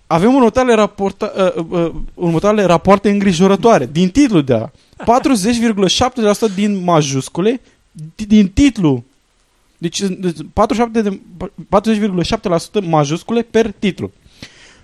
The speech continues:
Dacă excludem spațiile, deci caracterele utile, avem cincizeci și opt virgulă douăzeci și doi la sută majuscule. Un asemenea titlu și cu așa statistici îngrijorătoare nu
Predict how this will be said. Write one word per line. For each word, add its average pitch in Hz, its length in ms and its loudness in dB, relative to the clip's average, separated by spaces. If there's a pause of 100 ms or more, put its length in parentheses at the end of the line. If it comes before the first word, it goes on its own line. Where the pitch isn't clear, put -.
Dacă 147 320 0
excludem 156 380 2
spațiile, 151 840 0 (540)
deci 139 200 -6
caracterele 151 420 -2
utile, 214 160 -2
avem 208 160 0
cincizeci 269 400 2
și - 100 -4
opt 285 120 2
virgulă 214 320 2
douăzeci 240 320 0
și 208 60 -2
doi 254 140 -2
la 226 100 2
sută 233 260 -2
majuscule. 214 600 -2 (1500)
Un 156 160 2
asemenea 202 480 2
titlu 156 500 2
și 151 180 -4
cu 185 120 -2
așa 185 260 2
statistici 180 600 -6
îngrijorătoare 156 800 -2
nu 226 360 2